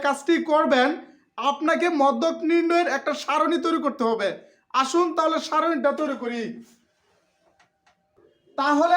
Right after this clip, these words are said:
আমাদের মদ্যক নির্ণয়ের সারণীটা কিন্তু তৈরি হয়ে গেল, ঠিক আছে?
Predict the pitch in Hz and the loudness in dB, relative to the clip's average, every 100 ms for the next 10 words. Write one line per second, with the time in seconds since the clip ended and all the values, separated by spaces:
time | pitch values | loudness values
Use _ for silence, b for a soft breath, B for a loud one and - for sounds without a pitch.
0 | 349 302 330 349 349 269 277 254 339 - | 2 2 2 2 2 2 2 0 -2 -4
1 | 359 339 349 269 311 330 359 302 269 311 | -6 -4 -4 -2 -4 -2 -2 -2 -2 -4
2 | 339 339 311 277 269 262 226 294 330 339 | -4 -2 0 2 2 0 0 -2 -2 0
3 | 294 | 0